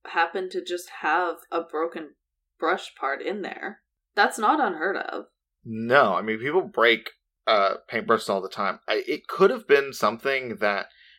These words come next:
Speaker 2: she had a broken paintbrush in there, and whoever did this just grabbed the handle piece that
Speaker 1: Exactly.
Speaker 2: was broken off.
Speaker 1: And used
Speaker 2: And,
Speaker 1: it.
Speaker 2: yeah.
Speaker 1: Exactly, that's what I'm thinking.
Speaker 2: The coroner also found what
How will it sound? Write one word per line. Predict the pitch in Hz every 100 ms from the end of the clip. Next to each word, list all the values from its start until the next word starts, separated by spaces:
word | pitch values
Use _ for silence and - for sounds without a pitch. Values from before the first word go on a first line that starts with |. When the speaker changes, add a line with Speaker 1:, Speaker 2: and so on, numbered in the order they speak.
| -
Speaker 2:
she | - 123
had | 113 135
a | 143
broken | 107 120 127 101
paintbrush | 131 120 104 107 -
in | 127 117
there, | 95 90 87 98 104 _ _ _ _ -
and | 101
whoever | 104 113 110
did | 110 113
this | 107 101 - -
just | 95 107 -
grabbed | 101 98 98 98 98 - - _
the | - 104
handle | 123 131 98 -
piece | -
that | 214
Speaker 1:
Exactly. | 185 233 294 -
Speaker 2:
was | -
broken | - - 202
off. | 208 95 -
Speaker 1:
And | 98
used | 196 196 185
Speaker 2:
And, | 247 214
Speaker 1:
it. | -
Speaker 2:
yeah. | 120 98
Speaker 1:
Exactly, | 101 190 226 - 104
that's | 180 196
what | 190
I'm | 226
thinking. | 165 - - - 220 _ _ _ _ _ _
Speaker 2:
The | 120
coroner | 127 - 151 170 180 -
also | 107 110 - 127
found | - 107 104 104 101 98 98
what | 101 98 95